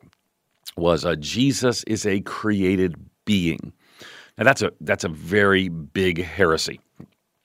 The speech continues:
Um, again, without unpacking <laughs> all of that, uh, you, but you would think, might, you might hear that, you might just know, you know, Jesus, there, there's never been a time when God the Father, God the Son, and the God the Holy Spirit, uh, were not.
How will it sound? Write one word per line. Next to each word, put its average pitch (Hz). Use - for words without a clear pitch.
Um, 82
again, 78
without 87
unpacking 87
<laughs> -
all 92
of 92
that, 82
uh, 101
you, 117
but 113
you 127
would 123
think, 131
might, 127
you 131
might 139
hear 98
that, 87
you 101
might 95
just 87
know, 101
you 135
know, 110
Jesus, 95
there, 95
there's 92
never 131
been 139
a 131
time 87
when 85
God 82
the 85
Father, 104
God 80
the -
Son, 92
and 82
the 85
God 82
the 82
Holy 82
Spirit, 78
uh, 85
were 87
not. -